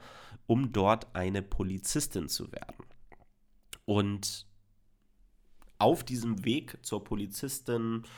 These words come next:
muss sie erstmal als Politesse arbeiten und dann nimmt sie sich irgendwann einem Fall an,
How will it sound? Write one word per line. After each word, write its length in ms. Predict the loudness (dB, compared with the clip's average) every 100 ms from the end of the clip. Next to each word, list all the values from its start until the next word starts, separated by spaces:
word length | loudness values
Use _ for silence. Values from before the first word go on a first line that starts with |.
| -20 -20 -14 0
muss 240 | 0 0
sie 160 | 0 2
erstmal 380 | 0 2 2
als 160 | 0 0
Politesse 760 | 6 6 6 4 2 4 2
arbeiten 640 | 2 0 2 2 2 -2 -2
und 220 | -4 2
dann 240 | 4 4 4
nimmt 240 | 2 0
sie 80 | -2
sich 240 | -2 -4
irgendwann 600 | -2 -2 0 2 2 0
einem 360 | -2 0 0 -2
Fall 500 | -6 0 6 6 4
an, 380 | -2 0 0